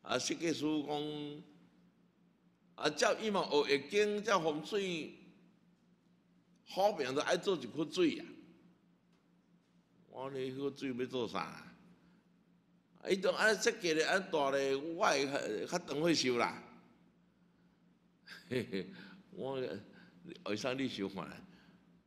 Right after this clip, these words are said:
你啊七，七八十岁啊，你会阁偌长啊？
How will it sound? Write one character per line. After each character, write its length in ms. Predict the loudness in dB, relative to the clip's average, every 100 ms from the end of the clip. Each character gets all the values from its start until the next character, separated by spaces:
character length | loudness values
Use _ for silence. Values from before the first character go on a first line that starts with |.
| _ _
你 160 | -8 -4
啊 140 | -2
七， 420 | -2 -4 -6 -8 -14 -4
七 140 | -2
八 60 | -2
十 100 | -6 -8
岁 160 | -6 -6
啊， 180 | -8 -12 -20 -20 -20 -20 -20 -20 _ _ -8
你 180 | -6 -2
会 160 | -2
阁 160 | 0 0
偌 240 | -2 -4
长 160 | -8 -8
啊？ 320 | -6 -8 -10